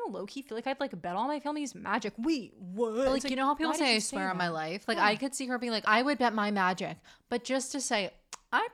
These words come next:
Speaker 2: bet all the Cromwell magic that humans," who is saying that? I'm not buying it.
Speaker 1: It's so
Speaker 2: I'm not
Speaker 1: stupid.
Speaker 2: believing it. I'm saying, "What?"
Speaker 1: And as soon as she says it, you're like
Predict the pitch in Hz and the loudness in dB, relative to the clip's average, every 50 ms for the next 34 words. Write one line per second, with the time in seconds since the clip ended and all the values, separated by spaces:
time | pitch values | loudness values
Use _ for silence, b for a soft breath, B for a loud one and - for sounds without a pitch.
0 | - 539 427 - - 202 196 202 220 226 220 247 233 233 - - 220 196 196 196 | 0 2 2 4 6 6 8 8 8 8 6 6 4 4 2 0 2 4 4 4
1 | 190 185 185 185 185 180 175 175 165 165 160 160 - 170 165 165 - 180 175 175 | 4 4 4 4 4 4 2 2 4 4 2 2 0 -4 -6 -2 0 0 -2 -2
2 | - 220 208 208 202 - b b b b b b b - - 285 285 294 277 262 | -2 -4 -4 -4 -4 -6 b b b b b b b -6 -4 -2 -2 0 0 0
3 | 262 262 247 - - - 233 233 233 226 233 226 220 214 202 196 196 208 208 208 | 0 0 -2 -4 0 0 2 2 2 0 0 -2 0 -2 -2 2 6 10 12 12
4 | 196 170 - - B B B B - 240 247 233 190 180 170 - _ - 226 226 | 12 12 10 2 B B B B -6 -2 2 2 2 2 0 -8 _ 4 6 8
5 | 220 214 202 190 170 147 87 - - _ - 262 247 - - 262 220 226 240 240 | 8 8 8 6 2 -2 -4 -10 -12 _ -10 -10 -8 -6 -4 -2 0 2 2 2
6 | 202 175 - 254 247 247 262 254 277 277 277 233 240 202 180 160 147 - - 208 | 2 2 2 2 2 2 0 0 0 0 0 2 2 2 2 0 -2 -2 -4 -4
7 | 214 208 - 233 208 196 180 156 _ _ _ - 170 160 151 151 156 160 170 180 | -4 -4 -2 -2 -4 -4 -4 -8 _ _ _ -16 -14 -12 -10 -6 -4 -2 -2 -2
8 | 214 247 285 311 339 349 370 370 - - 269 277 294 277 - - - 262 254 262 | -2 -4 -4 -4 -4 -4 -6 -6 -6 -4 -4 -2 -2 -4 -4 -6 -6 -6 -6 -6
9 | 269 269 240 - - - 240 233 226 - 240 233 233 - 214 190 - 190 196 190 | -6 -6 -8 -10 -10 -10 -10 -10 -8 -6 -4 -4 -4 -4 -6 -8 -8 -8 -8 -6
10 | 190 185 - - - | -6 -8 -8 -10 -16